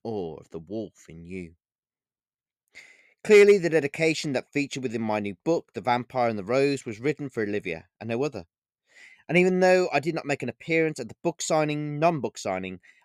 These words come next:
I did hope that as a result of Olivia reading that dedication that was obviously written for her, she would choose to seek me out.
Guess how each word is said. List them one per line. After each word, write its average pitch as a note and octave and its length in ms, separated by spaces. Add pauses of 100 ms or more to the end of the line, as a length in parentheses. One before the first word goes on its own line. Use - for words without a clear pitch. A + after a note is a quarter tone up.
(140)
I C#3 100
did E3+ 180
hope D3+ 380
that B2+ 140
as A#2+ 160
a A#2+ 60
result C#3+ 340
of A2 120
Olivia B2 360
reading C3+ 340
that D#2 140
dedication C3+ 840
that A#2 100
was G2+ 200
obviously C3 320
written G2 200
for G2 120
her, B2+ 360 (440)
she - 140
would C3 180
choose F3 340
to - 140
seek - 280
me A2+ 160
out. F2 380